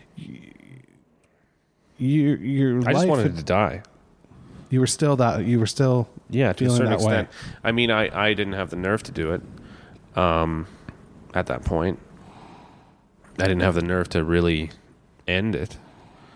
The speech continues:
Speaker 2: And so I started just trying to find,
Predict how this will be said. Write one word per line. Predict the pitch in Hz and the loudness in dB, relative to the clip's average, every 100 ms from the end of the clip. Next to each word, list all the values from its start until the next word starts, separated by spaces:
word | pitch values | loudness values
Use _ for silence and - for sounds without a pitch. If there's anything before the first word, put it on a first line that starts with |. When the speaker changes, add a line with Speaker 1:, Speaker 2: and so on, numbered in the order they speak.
| - _ _ _ _ _ _ - - | -20 _ _ _ _ _ _ -20 -10
Speaker 2:
And | 98 92 | -8 -4
so | - 92 90 85 85 85 - - | 0 2 4 2 0 -6 -14 -12
I | 92 | -8
started | - 107 95 87 - - - - - - - - - | 0 2 2 0 -8 -20 -20 -20 -20 -20 -20 -20 -12
just | - | -8
trying | - 95 | -4 -4
to | - | -2
find, | 98 92 90 87 - | 0 0 -2 -4 -10